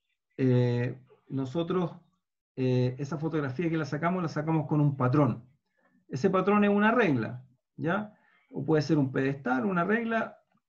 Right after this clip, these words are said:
cualquier cosa que tenga alguna medida. Generalmente los geólogos cuando van a terreno, sacan una fotografía, un sinclinal, un anticlinal, le colocan un martillo, le colocan una moneda,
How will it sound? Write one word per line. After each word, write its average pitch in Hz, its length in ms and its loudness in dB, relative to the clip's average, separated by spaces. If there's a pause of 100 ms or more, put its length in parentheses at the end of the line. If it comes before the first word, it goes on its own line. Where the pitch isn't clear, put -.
cualquier 208 420 0
cosa 208 220 0
que 180 80 -2
tenga 185 340 0
alguna 156 460 0
medida. 147 500 0 (480)
Generalmente 185 760 2
los 147 160 -2
geólogos 175 480 0
cuando 135 220 0
van 156 160 2
a 160 60 0
terreno, 190 520 -2 (720)
sacan 156 320 -2
una 151 160 0
fotografía, 135 600 -2
un 143 180 0
sinclinal, 143 680 -2
un 139 80 -2
anticlinal, 139 640 -2
le 147 140 -4
colocan 160 340 2
un 147 140 2
martillo, 131 460 0
le 127 100 0
colocan 143 300 0
una 131 160 0
moneda, 120 460 -2